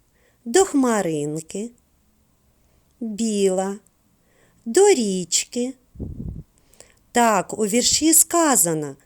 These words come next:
«Стрічка синьої стежинки». Якого кольору шлях до суничок? Червоний.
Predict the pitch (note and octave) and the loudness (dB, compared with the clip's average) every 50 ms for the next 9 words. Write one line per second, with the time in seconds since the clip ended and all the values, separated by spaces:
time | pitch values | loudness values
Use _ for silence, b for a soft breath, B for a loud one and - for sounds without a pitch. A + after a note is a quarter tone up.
0 | _ _ - - - - - - G3+ - A3 B3+ F4 F#4+ G4 F#4+ - - - - | _ _ -2 -2 -2 0 0 -2 -2 0 2 4 4 4 4 2 -2 -4 -4 -4
1 | E3 D3 D3 - - - - - - F#3 F3+ F3+ F3 F#3+ G3 G#3+ A3 A#3 B3+ C4+ | -6 -6 -6 -4 -2 0 0 2 0 0 0 0 0 0 0 0 -2 -2 -2 -4
2 | - - - - D#4+ F4 F4 D#4 A#3 A#3 G#3 F#3+ F#3+ F#3 F#3 - G3+ G3 G#3+ A#3 | -4 -6 -2 0 0 0 0 0 0 0 0 0 0 -2 -4 -8 -10 -10 -10 -12
3 | _ _ _ _ _ _ _ _ _ _ b b b b b b b b b b | _ _ _ _ _ _ _ _ _ _ b b b b b b b b b b
4 | b - A3 G#3+ E4+ G4+ G4+ G4+ G#4 G#4 F4 A#3+ B3+ A#3+ B3 - B3 A#3 A3 G#3+ | b -8 -2 2 2 2 2 4 4 4 4 4 2 0 0 2 2 2 2 2
5 | G#3+ G#3+ G#3+ - - - A3+ A#3+ C#4+ C#4+ B3+ G3 E3 F3+ F#3 - - - F3 E3 | 0 0 2 0 0 0 0 0 -2 -2 -4 -4 -4 -2 0 0 0 0 0 -2
6 | D#3 D3+ D3 C#3+ C#3 C3 - - - D#3+ F3 - - - _ _ _ _ _ _ | -4 -4 -4 -6 -6 -8 -8 -8 -8 -10 -12 -16 -18 -20 _ _ _ _ _ _
7 | _ _ _ _ _ _ _ _ _ _ _ - - - - F#3+ A3+ D#4 F4 E4+ | _ _ _ _ _ _ _ _ _ _ _ -6 -4 -2 -2 -2 -2 -2 -2 -2
8 | E4+ C4+ A#3+ A3 G3+ G3 G3 F#3 F#3 F#3 F#3 F#3+ | 0 2 2 2 2 2 0 -2 -4 -6 -8 -12